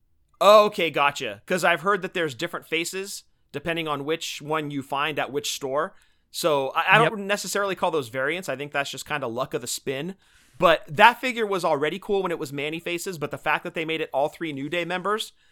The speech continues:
Speaker 1: that is incredible creativity on Mattel's part. Kudos to them for that one. That is an awesome figure. Good pickup there, dude. I understand you not wanting to go down that road of Motus, 'cause it's a slippery slope, as we all know, 'cause then you're buying rings and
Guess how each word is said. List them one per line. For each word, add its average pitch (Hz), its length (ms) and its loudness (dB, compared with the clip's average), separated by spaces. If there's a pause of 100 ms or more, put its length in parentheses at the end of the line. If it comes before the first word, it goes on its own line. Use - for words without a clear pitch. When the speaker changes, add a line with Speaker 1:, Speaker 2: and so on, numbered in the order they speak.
(360)
Speaker 1:
that 180 400 8
is 185 400 -2
incredible 175 720 2
creativity 139 600 -6
on 135 200 -2
Mattel's 135 340 -4
part. - 360 -4
Kudos 214 360 2
to 175 100 -8
them 165 160 -2
for 143 120 -10
that 147 240 2
one. 160 200 -2 (200)
That 147 120 -2
is 135 120 -6
an 135 100 -12
awesome 147 320 0
figure. 143 380 -8
Good 139 280 -6
pickup - 360 -8
there, 110 120 -8
dude. 113 240 -10 (180)
I 160 140 4
understand 196 400 -2
you 175 80 -6
not 165 220 2
wanting 175 180 -2
to 147 60 -8
go 160 140 0
down 156 160 -2
that 143 180 0
road 143 160 0
of 139 80 -2
Motus, 175 540 -6 (260)
'cause 131 160 -8
it's 113 120 -16
a 113 40 -12
slippery 160 460 -4
slope, 156 320 -2
as 143 80 -8
we 151 160 -6
all 147 120 0
know, 147 220 -2
'cause 139 160 -8
then 139 140 -8
you're 131 100 -8
buying 120 380 -6
rings 180 540 -2
and 123 280 -8